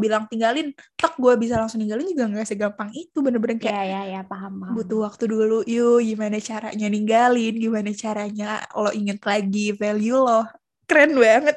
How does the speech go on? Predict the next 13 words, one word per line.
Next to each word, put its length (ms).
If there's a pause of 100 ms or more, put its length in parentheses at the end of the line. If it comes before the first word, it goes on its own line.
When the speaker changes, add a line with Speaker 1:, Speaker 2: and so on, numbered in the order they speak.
Speaker 1:
ih, 200
value 460 (100)
nggak 160
tuh 120
Speaker 2:
<laughs> 40
Speaker 1:
ngomonginnya, 520
kayak 200
takut. 640
<laughs> 1200
Kayak 140 (100)
gitu, 140 (140)
jadi 200 (1300)
Speaker 2:
Iya, 140